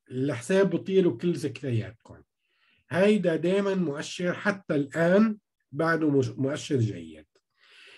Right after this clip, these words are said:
آه، هلا، آه، يعني هي معظم محاولات الفيشنج، آه، بتكون من جهات غير حكومية،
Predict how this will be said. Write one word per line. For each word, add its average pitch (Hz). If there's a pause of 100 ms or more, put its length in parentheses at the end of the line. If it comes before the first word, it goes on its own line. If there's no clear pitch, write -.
(500)
آه، 127
هلا، 196 (520)
آه، 131
يعني 120 (420)
هي 147
معظم 202
محاولات 151
الفيشنج، 160 (720)
آه، 113
بتكون 175
من 151
جهات 151
غير 151
حكومية، 117